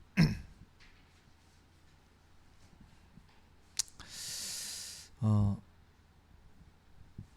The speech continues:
어, 그런데 저와 여러분들은 뭐 이 질문 안 하셔도 되거든요. 어, 왜냐하면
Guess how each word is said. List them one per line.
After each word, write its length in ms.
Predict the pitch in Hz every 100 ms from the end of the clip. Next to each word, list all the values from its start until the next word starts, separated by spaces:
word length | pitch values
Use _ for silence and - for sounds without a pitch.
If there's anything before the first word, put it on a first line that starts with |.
| - - - - - - - - - - - - - - - -
어, 460 | 110 98 95 87 -
그런데 320 | 131 135 135
저와 720 | 113 107 113 113 113 113 104 - - - - - - 110
여러분들은 960 | 101 104 107 110 101 95 92 87 92
뭐 160 | 92 90 -
이 140 | 107
질문 560 | 139 156 165 143 95 78 - - - - - - - - -
안 180 | 98
하셔도 280 | 110 120 135
되거든요. 520 | 107 92 107 98 76 67 - - - - - - -
어, 360 | 92 92 95 104 - - - - - - -
왜냐하면 640 | 123 131 123 113 107